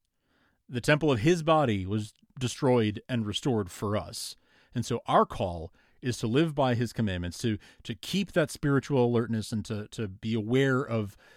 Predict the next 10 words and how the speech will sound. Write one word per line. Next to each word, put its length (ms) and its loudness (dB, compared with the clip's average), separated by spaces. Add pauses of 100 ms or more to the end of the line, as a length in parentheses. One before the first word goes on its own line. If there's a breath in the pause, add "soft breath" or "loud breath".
(160 soft breath)
uh, 240 -6
that 240 -4
mediocrity 720 -2
and 140 -4
to, 140 -6
and 200 -8
to, 120 -8
to 160 -14
stay 460 0
vigilant, 680 -4